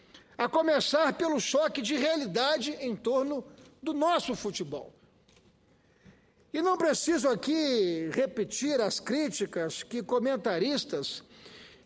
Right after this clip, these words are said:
e especialistas vêm martelando com insistência desde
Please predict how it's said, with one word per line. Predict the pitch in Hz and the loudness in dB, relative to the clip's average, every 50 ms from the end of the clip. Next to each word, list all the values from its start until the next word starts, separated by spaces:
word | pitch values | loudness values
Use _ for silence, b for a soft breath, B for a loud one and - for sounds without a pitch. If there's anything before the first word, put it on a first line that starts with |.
| B _ _ 233 | B _ _ -2
e | 240 247 | 0 0
especialistas | 240 - - - 320 311 - - 269 254 226 226 277 330 320 226 - 247 233 202 151 | 0 -2 0 0 0 0 2 2 2 2 2 2 2 0 0 0 0 0 0 0 0
vêm | 160 254 285 277 262 247 226 208 202 | 0 0 2 2 2 2 2 0 0
martelando | 214 277 285 226 - - 262 226 214 254 311 320 302 226 226 190 | 0 0 0 -2 0 -2 0 0 2 2 2 2 0 0 -2 -4
com | - 247 254 | -4 -4 -2
insistência | 247 - - 185 - - - 240 269 285 226 - - 233 240 208 175 147 - B B B B - | -2 -2 -2 -4 -4 -2 0 0 0 0 0 0 0 0 0 0 0 -2 -6 B B B B -16
desde | 190 156 147 269 320 349 339 226 190 269 330 320 240 | -12 -4 -2 0 2 2 0 0 0 -2 -2 -2 -2